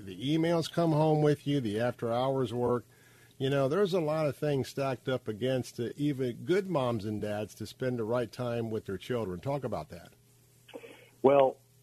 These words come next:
Speaker 2: I mean, you're, you're hitting the modern dilemma, right? Um, it seems as if, uh, the busyness "Thou shalt not be busy" <laughs> should be the eleventh commandment,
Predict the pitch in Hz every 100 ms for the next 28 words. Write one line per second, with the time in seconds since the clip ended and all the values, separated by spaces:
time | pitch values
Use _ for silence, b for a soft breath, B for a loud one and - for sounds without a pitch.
0 | 131 123 127 117 120 131 117 113 120 107
1 | 143 151 117 104 101 104 120 113 107 98
2 | 101 127 104 87 90 101 113 107 - -
3 | 101 101 98 92 - - B B B B
4 | - 110 101 - - - 165 147 120 110
5 | 104 - 101 95 101 - - - - -
6 | - 107 101 - - 110 92 - - -
7 | 110 113 104 107 120 139 123 107 104 -
8 | - - - B B 117 127 - 131 -
9 | 120 113 113 98 127 104 101 95 - 117
10 | 156 127 113 113 123 110 - 113 117 131
11 | 110